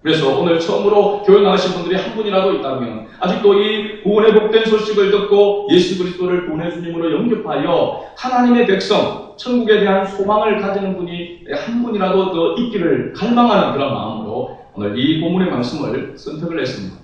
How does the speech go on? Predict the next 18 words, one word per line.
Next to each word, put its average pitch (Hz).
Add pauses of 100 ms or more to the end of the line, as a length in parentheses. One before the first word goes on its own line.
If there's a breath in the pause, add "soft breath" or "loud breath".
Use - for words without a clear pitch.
(180 soft breath)
사실 190
조금 196
목회자로 196
욕심을 190
내어서 185 (280 loud breath)
이 180
십오 185
절부터 190
십칠 196
절, 180
그 160
다음에 180
십팔 226
절부터 214
시작해서 185
삼십사 226
절까지의 196
말씀이 151